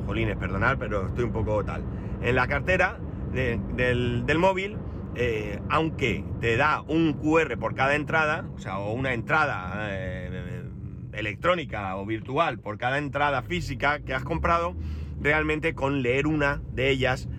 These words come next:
eh, lee todas, ¿no? Van asociadas. En el caso este de la aplicación, viene ese, <clears throat> eh, ese apartado donde te viene un solo código Q R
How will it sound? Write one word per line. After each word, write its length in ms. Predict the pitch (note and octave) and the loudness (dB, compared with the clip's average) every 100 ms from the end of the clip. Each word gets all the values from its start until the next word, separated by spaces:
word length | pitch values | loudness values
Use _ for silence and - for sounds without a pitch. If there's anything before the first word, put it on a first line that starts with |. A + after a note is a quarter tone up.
| - | -2
eh, 180 | A#2 G#2+ | 0 2
lee 200 | A2+ C3+ | 2 0
todas, 400 | B2+ A2 F#2 D2 | 2 0 -2 -2
¿no? 120 | A#2+ | -2
Van 160 | B2 A2+ | 2 2
asociadas. 600 | A2+ A2+ - F2 D2+ - - - - | 0 -2 -4 -4 -4 -6 -6 -6 -2
En 100 | C3+ | 0
el 100 | C#3 | 2
caso 320 | E3 E3 F3 | 2 4 4
este 420 | F#3 - F#3+ C#3+ | 4 2 0 0
de 160 | C#3 C3+ | 0 2
la 100 | D3+ | 2
aplicación, 680 | D3+ E3+ E3+ D#3 F#3 G3 - - - | 0 -2 -2 2 2 2 -2 -6 -2
viene 460 | C3+ E3 C3 F#2+ D#2 | 2 2 2 -4 -4
ese, 720 | B2+ B2+ C3+ C3 C3+ C3+ C3 | -4 -2 0 2 2 0 0
<clears throat> 1900 | B2+ - F#3 - F3+ - - D#3 - - - - - - - - - - - | -4 -4 -4 -2 -6 -6 -4 -4 -4 -8 -8 -6 -6 -6 -6 -6 -6 -8 -4
eh, 160 | B2+ C#3+ | 0 2
ese 200 | C#3 C3 | 0 2
apartado 520 | C#3 C#3+ C#3 G3 G#3+ G#3 | 2 2 2 2 2 0
donde 240 | C#3+ C3+ | 0 0
te 100 | B2+ | -2
viene 280 | A#2+ D3 C3+ | 0 0 0
un 220 | D#3 F3 | 2 2
solo 380 | B2 D#3+ C#3 A2 | 2 2 2 0
código 360 | C3 C#3 D3 | -2 -2 -2
Q 140 | C#3+ F#3+ | 0 2
R 260 | F3 F#3+ | 2 -2